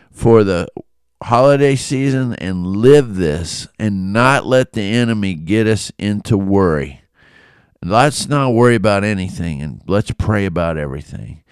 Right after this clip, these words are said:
because we're gonna fix our thoughts on what is true and honorable and right and pure and lovely and admirable, and think about things that are excellent and worthy of praise.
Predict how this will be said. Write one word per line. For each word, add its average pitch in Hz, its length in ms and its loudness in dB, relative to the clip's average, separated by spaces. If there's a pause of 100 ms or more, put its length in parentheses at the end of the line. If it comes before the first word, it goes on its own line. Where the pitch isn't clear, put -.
(360)
because 95 360 0
we're 98 140 2
gonna 90 300 -4
fix - 400 -4
our 120 160 4
thoughts 87 600 -2
on 82 220 -4
what 78 220 -2
is 69 180 -10
true 113 540 4 (280)
and 76 220 -4
honorable 98 580 -2 (300)
and 76 240 -6
right 95 340 -2 (280)
and 80 240 -8
pure 107 440 0 (220)
and 78 260 -8
lovely 104 440 -2 (200)
and 73 160 -10
admirable, 95 760 -4
and 80 180 -10
think 101 240 -4
about 90 260 -4
things 98 440 -6
that 85 160 -8
are 60 160 -12
excellent 101 500 -6
and 73 140 -8
worthy 95 320 -2
of 87 160 -8
praise. 67 800 -10